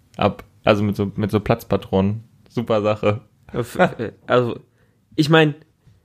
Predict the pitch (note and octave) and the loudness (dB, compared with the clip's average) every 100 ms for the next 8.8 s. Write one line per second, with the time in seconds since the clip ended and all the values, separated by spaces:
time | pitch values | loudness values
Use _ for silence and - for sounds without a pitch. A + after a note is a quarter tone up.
0 | _ _ - C#3+ D3 D#3+ D#3+ C#3+ D3+ C3 | _ _ -2 0 2 2 2 0 2 2
1 | D3 D#3 - C3+ C3 B2+ C3+ B2 C#3 A#2 | 2 0 0 0 0 0 -2 0 -4 -6
2 | A2+ - F3 C#3+ G#2 B2 D#3 _ _ _ | -6 -8 -4 -2 -4 -8 -12 _ _ _
3 | _ _ _ _ - - - C3 G2+ B2 | _ _ _ _ -20 -10 -2 0 2 0
4 | B2 A#2 B2 A#2+ A#2+ C3+ C3 B2+ C3 C3 | 0 0 2 2 2 0 0 2 0 0
5 | B2 A#2 A2+ - E3 - _ _ B2+ B2+ | 0 -2 -4 -2 -2 -2 _ _ -2 0
6 | C3+ - D#3+ E3+ C3+ A2 G#2 B2 - E2 | 2 2 4 4 0 0 2 2 0 -4
7 | E2+ F2+ F2+ F#2 A2 G#2 G#2+ G#2+ G#2 G#2 | -2 -2 0 0 0 2 4 2 2 -2
8 | G#2 G#2 - - - - - | -4 -6 -8 -12 -12 -14 -18